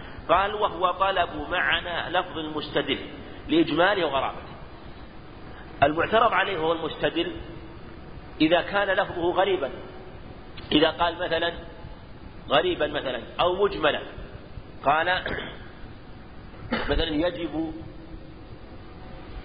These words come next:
الوضوء للطعام". قال: "يا أخي، إيش تريد بالوضوء؟"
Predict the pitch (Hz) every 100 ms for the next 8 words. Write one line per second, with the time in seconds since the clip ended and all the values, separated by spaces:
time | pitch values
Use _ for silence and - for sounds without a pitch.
0 | - - - - - - - - - -
1 | 139 143 139 151 165 165 165 - - 165
2 | - 147 - 165 156 160 - - - -
3 | - - - - - - - - - -
4 | - - - - - - - 123 110 117
5 | 123 113 - - 190 190 135 127 127 120